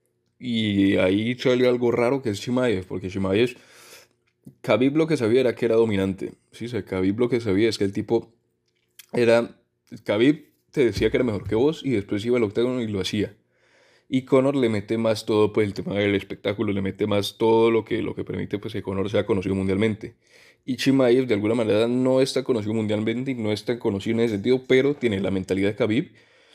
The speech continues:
y tiene manera de hablar como particular, ¿sí? Se sale de ese, de lo que comentaba incluso en anteriores episodios de, del peleador genérico.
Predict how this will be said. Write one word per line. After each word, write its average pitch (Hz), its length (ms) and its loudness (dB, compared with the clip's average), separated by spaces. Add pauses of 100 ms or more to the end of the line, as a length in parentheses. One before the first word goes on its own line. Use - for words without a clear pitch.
(280)
y 139 120 -2
tiene 127 280 0
manera 120 360 2
de 127 60 4
hablar 101 340 0
como 123 240 -4
particular, 98 560 -2 (200)
¿sí? - 120 -10
Se 104 160 -2
sale 110 320 4
de 120 140 4
ese, 120 280 2
de 113 140 -2
lo 98 60 -2
que 101 60 -6
comentaba 101 360 -2
incluso 113 240 -6
en 113 180 -4
anteriores 98 640 -4
episodios 101 580 -4
de, 98 280 -2 (680)
del 95 800 -2
peleador 95 320 0
genérico. 120 480 2